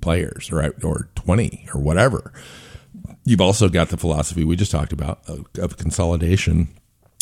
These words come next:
because you can take more risk. You might as well go get the,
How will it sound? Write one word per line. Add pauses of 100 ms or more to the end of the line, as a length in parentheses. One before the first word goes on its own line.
because
you
can
take
more
risk. (440)
You
might
as
well
go
get
the,